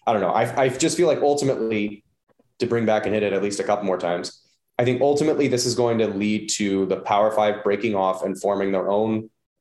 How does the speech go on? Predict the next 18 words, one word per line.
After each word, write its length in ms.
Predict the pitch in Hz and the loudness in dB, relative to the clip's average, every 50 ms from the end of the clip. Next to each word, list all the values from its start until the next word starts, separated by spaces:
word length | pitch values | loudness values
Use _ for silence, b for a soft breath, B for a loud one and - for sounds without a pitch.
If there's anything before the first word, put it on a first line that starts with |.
| _ _ _ _ _ | _ _ _ _ _
governing 400 | 117 113 104 113 107 101 101 101 | -2 -2 0 0 -2 -2 -2 -4
thing, 340 | 98 - 123 117 104 95 | -4 -2 -2 -2 0 0
which 200 | 95 98 - - | -2 -2 -4 -4
I 80 | - 107 | -4 -6
think 360 | 107 - - 143 143 139 - | -6 -2 -2 0 0 0 0
will 220 | 123 110 - - - - | 0 0 0 -2 -2 0
ultimately 560 | 123 143 143 - 151 147 151 - 139 135 123 | 0 0 0 0 0 0 2 2 0 0 0
be 220 | 113 117 117 117 | 0 0 0 0
a 120 | 117 104 92 | 0 0 -2
good 280 | - 120 113 104 104 | 0 0 0 0 0
thing. 260 | - 98 92 87 - - b b b b b b _ - _ _ | -2 -4 -4 -4 -6 -10 b b b b b b _ -20 _ _
But 120 | 127 117 | 2 2
I 60 | 113 | 2
text 340 | - - 147 135 - - - | 2 0 0 -2 -2 0 0
this 420 | 131 120 117 - - - - - | -2 0 0 -2 -6 -6 -8 -6
metaphor 420 | 113 123 117 113 - - 113 107 107 | -2 -2 0 -2 0 0 -2 -2 -2
to 120 | - - 113 | -2 -4 -2
you 460 | 104 104 101 98 98 95 95 - | -2 0 0 0 0 -2 -4 -8